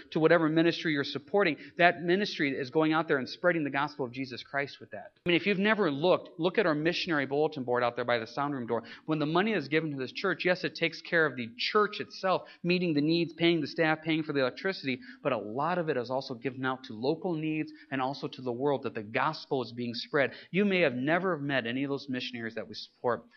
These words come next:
but there's a fellowship in the idea of supporting them and being there with them. They're part of a bigger collective group of seeing the gospel get spread. Verse five, "And not only as we had hoped, but they first gave themselves to the Lord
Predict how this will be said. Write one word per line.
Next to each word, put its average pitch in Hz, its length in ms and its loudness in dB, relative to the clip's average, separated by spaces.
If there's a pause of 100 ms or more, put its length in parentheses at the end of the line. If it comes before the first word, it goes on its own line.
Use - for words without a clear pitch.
but 135 100 -2
there's 127 220 0
a 113 80 0
fellowship 165 480 -2 (320)
in 120 100 -4
the 120 60 -4
idea 131 480 2 (180)
of 120 120 2
supporting 160 580 2
them 151 240 0 (340)
and 107 200 -12
being 120 380 -4
there 98 180 -6
with 101 240 -10
them. 92 120 -16 (220)
They're - 100 -14
part 156 220 -2
of 120 80 -6
a 101 80 -6 (240)
bigger 165 500 -2
collective 120 520 -4
group 120 240 -8 (240)
of 117 120 -4
seeing 135 320 0
the 110 60 -4
gospel 110 460 -2
get 110 160 -12
spread. 110 420 -8
Verse 117 320 -4
five, 110 320 0 (420)
"And 147 80 2
not 151 200 6
only 156 180 4
as 120 140 0
we 123 80 0
had 117 80 2
hoped, - 420 2 (260)
but - 80 -8
they 123 80 -2
first 160 360 0
gave 143 160 4
themselves 120 480 -2
to 127 100 -12
the 110 120 -6
Lord 120 380 2